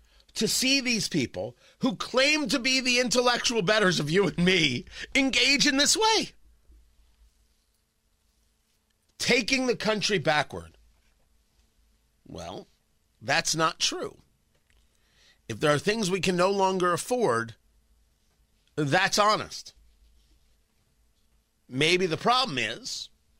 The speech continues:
what good is honesty? Honesty doesn't win you elections. There are things we can't afford anymore, guys. And we're gonna have to redo Social Security,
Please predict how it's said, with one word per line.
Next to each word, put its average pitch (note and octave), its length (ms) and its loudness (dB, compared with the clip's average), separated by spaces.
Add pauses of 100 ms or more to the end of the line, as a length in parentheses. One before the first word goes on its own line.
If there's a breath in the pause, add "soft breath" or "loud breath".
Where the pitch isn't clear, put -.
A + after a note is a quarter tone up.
(360)
what C#3 300 -2
good G#3 180 2
is F3+ 120 2
honesty? A#3 560 2 (560)
Honesty F3+ 400 2
doesn't F3 240 2
win E3+ 160 0
you E3+ 120 2
elections. - 640 -2 (2000 soft breath)
There C#3 100 -4
are C#3+ 60 0
things A3 280 -2
we G#3 80 -4
can't A3 220 2
afford A3+ 320 2
anymore, C#3 320 2
guys. C#3 420 -2 (1160 soft breath)
And D3+ 160 2
we're D3+ 120 2
gonna D#3 180 4
have G#3 220 2
to G3+ 120 -2
redo F#3+ 280 2
Social F#3+ 200 2
Security, E3+ 640 -2